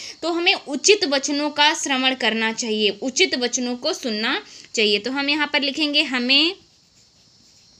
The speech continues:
उचित वचनों का श्रवण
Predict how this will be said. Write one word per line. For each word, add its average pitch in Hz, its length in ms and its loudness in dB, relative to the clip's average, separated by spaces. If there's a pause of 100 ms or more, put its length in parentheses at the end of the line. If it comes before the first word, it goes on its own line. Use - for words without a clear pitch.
(640)
उचित 359 680 2 (2500)
वचनों 254 640 -2 (4000)
का 269 440 4 (600)
श्रवण 262 680 0